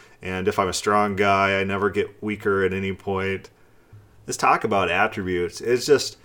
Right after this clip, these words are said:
it's a, it's an interesting thing that what we do as Christians, we say, "This is God,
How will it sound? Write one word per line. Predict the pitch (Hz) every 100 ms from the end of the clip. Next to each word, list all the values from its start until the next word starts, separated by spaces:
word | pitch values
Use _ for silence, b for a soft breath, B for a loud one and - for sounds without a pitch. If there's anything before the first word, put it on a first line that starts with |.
| b b b
it's | 135
a, | 110 -
it's | 139 139
an |
interesting | 143 214 214 190 135
thing | - 127 110 98
that | 98 95 90
what | 110
we | 104 98
do | 87 117 113
as | 92 -
Christians, | - 117 117 - 82 78 - -
we | 104 101
say, | - 95 92 -
"This | 120 -
is | 226
God, | 190 101 92 90